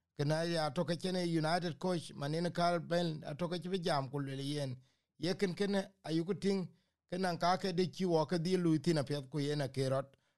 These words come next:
ben lo e ya. Ne biane te be pe ro lo tin ye kul ko pesa ben Arwel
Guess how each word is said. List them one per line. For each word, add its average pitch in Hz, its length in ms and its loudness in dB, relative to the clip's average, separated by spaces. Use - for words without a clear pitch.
ben 120 320 0
lo 131 240 2
e 117 320 -4
ya. 104 180 -4
Ne 147 80 2
biane 170 360 4
te 180 120 -2
be 196 140 2
pe 190 160 2
ro 190 100 6
lo 202 240 4
tin 202 200 0
ye 190 200 2
kul 196 240 6
ko 190 100 2
pesa 202 320 0
ben 175 140 2
Arwel 180 480 4